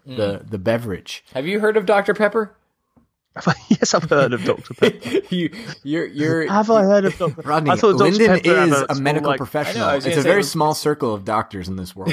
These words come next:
Speaker 2: They all
Speaker 1: Do
Speaker 2: know each other.
Speaker 1: Do doctors exclusively drink Doctor Pepper?
Speaker 3: Yes, that's the thing that happens.
Speaker 1: Yeah.
Speaker 2: Oh, good. Uh, all right, well, before we move on in this episode, one thing we've been doing lately, and I will thank the listeners.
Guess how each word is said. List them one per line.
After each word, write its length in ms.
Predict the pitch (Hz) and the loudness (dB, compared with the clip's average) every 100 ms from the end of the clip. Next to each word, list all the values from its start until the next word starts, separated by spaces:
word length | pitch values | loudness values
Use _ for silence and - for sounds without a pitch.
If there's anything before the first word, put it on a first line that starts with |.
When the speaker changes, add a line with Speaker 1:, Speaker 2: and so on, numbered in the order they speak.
| - | -2
Speaker 2:
They 120 | 123 | 2
all 100 | 139 | 2
Speaker 1:
Do 40 | 139 | 2
Speaker 2:
know 160 | 123 | 0
each 120 | 110 | -4
other. 180 | 92 - - | -8 -14 -4
Speaker 1:
Do 160 | 143 | -2
doctors 560 | 131 151 165 180 139 - | 4 2 2 -4 -6 -8
exclusively 640 | 135 - 135 120 139 131 | -10 -6 -4 -4 -4 -4
drink 280 | 110 117 120 | -4 -6 -2
Doctor 300 | 110 107 117 | -2 -2 -4
Pepper? 320 | 113 135 135 - - - _ _ _ _ _ 135 | -6 -6 -8 -12 -16 -18 _ _ _ _ _ -6
Speaker 3:
Yes, 220 | 120 - | -6 -4
that's 160 | 120 | -2
the 80 | 135 | 0
thing 240 | 117 123 110 | 2 2 2
that 140 | 107 | 0
happens. 500 | 110 - 98 98 - | -2 -2 0 0 0
Speaker 1:
Yeah. 180 | 104 113 _ - | -4 -12 _ -8
Speaker 2:
Oh, 80 | 95 | -4
good. 360 | 127 127 160 _ - - _ _ - | 0 0 -2 _ -20 -20 _ _ -6
Uh, 340 | 131 127 127 - | -2 0 0 2
all 80 | 160 | 4
right, 100 | 127 | 6
well, 140 | 143 | 6
before 300 | 139 - 214 | 4 4 6
we 100 | 220 | 6
move 200 | 156 143 | 4 4
on 160 | 151 156 | 4 4
in 80 | 147 | 2
this 160 | 127 | 2
episode, 580 | 143 - - 139 120 - | 0 0 2 2 2 -2
one 220 | 123 147 170 | -2 -2 2
thing 160 | 180 | 2
we've 140 | 165 135 | 2 0
been 120 | 127 | 0
doing 200 | 135 131 | 0 0
lately, 320 | 120 101 113 | -4 -4 -4
and 80 | 110 | -4
I 80 | 110 | -2
will 240 | 160 185 | 0 0
thank 640 | 92 113 131 135 - - | -2 -2 0 -2 -10 -12
the 80 | 123 | -6
listeners. 540 | 117 113 - 98 92 | -2 -2 -4 -6 -6